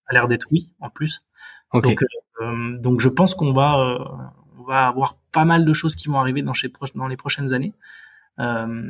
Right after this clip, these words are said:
Speaker 1: mais ce qu'on peut directement dire déjà, peut-être, je pense, c'est que très cliniquement, même si on n'a aucune idée de l'individu qui est en face de nous,
Speaker 2: Hmm.
Speaker 1: euh,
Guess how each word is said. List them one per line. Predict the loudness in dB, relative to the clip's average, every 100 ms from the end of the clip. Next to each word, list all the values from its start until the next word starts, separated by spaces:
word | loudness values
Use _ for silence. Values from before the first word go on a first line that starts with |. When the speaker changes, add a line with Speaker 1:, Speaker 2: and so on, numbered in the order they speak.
| -12 -16 -8
Speaker 1:
mais | -6
ce | 0
qu'on | 2
peut | 4
directement | 4 4 2 2 2
dire | 2 2 2
déjà, | 2 0
peut-être, | -2 -6 -6 -8 -16
je | -8
pense, | -8 -8 -12 _ -20 -20 -12
c'est | -8
que | -2
très | 0
cliniquement, | 2 4 4 4 4
même | 4 4
si | 2
on | 2
n'a | 4
aucune | 2 4 4
idée | 6 4
de | 4
l'individu | 0 0 -2 -2
qui | -4 -2
est |
en | -2
face | 0 2
de | 2
nous, | 2 0 -8 -20 -20 _ 2
Speaker 2:
Hmm. | 4
Speaker 1:
euh, | 4